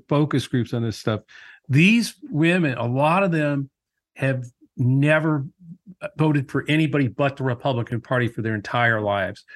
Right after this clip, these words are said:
And so you can see them sort of have this reckoning with themselves. Literally, they, they start to stare down at their shoes and start muttering that they can't believe,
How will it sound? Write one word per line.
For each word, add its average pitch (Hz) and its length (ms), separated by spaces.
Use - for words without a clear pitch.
And 135 200
so 143 540
you 143 160
can 147 200
see 190 340
them 165 280
sort 151 220
of 131 100
have 143 240
this 123 180
reckoning 139 580
with 117 140
themselves. 113 580
Literally, 151 600
they, 139 140
they 135 220
start 165 480
to 139 160
stare 151 360
down 147 220
at 139 100
their 123 120
shoes 151 600
and 131 180
start 139 380
muttering 139 640
that 123 160
they 131 120
can't 151 380
believe, 135 720